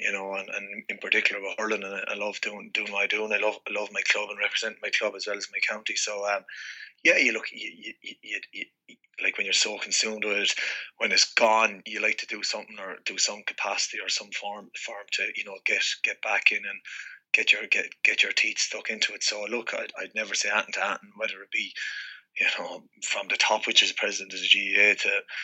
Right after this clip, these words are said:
hauling hurlers for your under fourteens, um, in, in a club game. I'd, I'll be somewhere in there, maybe in, in the middle or the bottom, who knows, or the top. You just don't know where, where it could lead to. But, um, I suppose it's just, it's just the,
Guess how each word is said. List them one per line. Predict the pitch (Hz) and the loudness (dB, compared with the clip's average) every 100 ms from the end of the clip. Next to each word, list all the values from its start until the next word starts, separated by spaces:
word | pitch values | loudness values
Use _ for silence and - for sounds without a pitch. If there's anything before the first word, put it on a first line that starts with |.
| - | -8
hauling | - 104 104 92 - | -6 -4 -4 -6 -8
hurlers | 104 110 98 | -6 -2 0
for | 98 | 0
your | 98 | 0
under | 101 | -4
fourteens, | 98 107 101 107 104 101 - - - - - | -4 -6 -4 -2 -2 -4 -4 -4 -6 -8 -6
um, | 101 98 95 95 | -4 -4 -4 -8
in, | 101 110 | -8 -6
in | 101 | -2
a | |
club | - 107 98 | 2 2 0
game. | 107 101 98 | -2 -2 0
I'd, | - - - | -2 0 -2
I'll | 98 | 0
be | 98 | 4
somewhere | - 107 104 104 | 4 4 0 -2
in | 101 | -2
there, | 101 104 101 98 | 0 0 0 -2
maybe | 104 101 101 | -2 -2 -4
in, | 101 | -6
in | 104 | -8
the | 98 | -6
middle | 101 104 104 | -6 -6 -6
or | 98 | -6
the | 95 | -2
bottom, | 101 98 - 98 | 2 2 0 -8
who | 101 | -16
knows, | 101 - - 104 | -16 -16 -10 -8
or | 98 | -4
the | |
top. | 101 98 98 - | -2 -2 -4 -8
You | - | -6
just | - - | -4 -4
don't | 101 - | -6 -10
know | 101 | -10
where, | 98 104 104 | -4 -4 -6
where | 104 101 | -2 -2
it | 95 | -2
could | - - | -4 -6
lead | 98 | -4
to. | - 101 | -6 -6
But, | 92 - - - - - - - | 0 -2 -2 -14 -10 -10 -6 -2
um, | 95 95 98 - | 0 0 -2 -2
I | |
suppose | - 101 98 95 | 0 0 -4 0
it's | 98 | 2
just, | 101 - | 2 0
it's | - - - | -2 0 0
just | - - | 0 -2
the, | 107 | -6